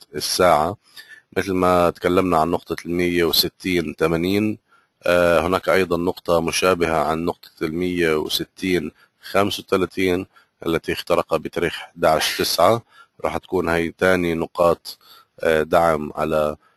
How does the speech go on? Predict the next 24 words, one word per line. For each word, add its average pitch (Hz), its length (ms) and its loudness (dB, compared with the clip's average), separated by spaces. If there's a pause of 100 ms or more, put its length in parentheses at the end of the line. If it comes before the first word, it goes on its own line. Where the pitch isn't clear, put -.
(200)
آه، 76 720 -2
الاسترليني، 87 680 -2 (320)
وثالث 92 840 2
نقطة 87 300 -2
راح 82 160 0
تكون 85 480 -4
مناطق 82 480 -4
المية 82 340 -2
وتسعة 80 380 -4
وخمسين، 80 720 -6 (460)
آه، 78 380 0
ونصف، 78 720 -2 (880)
اللي 87 200 -4
هي 87 80 2
النقاط 90 480 -2
التي 87 500 0 (380)
كانت 87 340 0
الجزء 85 400 -4
الثاني 90 480 2
أو 82 140 4
الموجة 90 400 2
الثانية 85 520 2
من 78 160 -4
الصعود 85 600 -2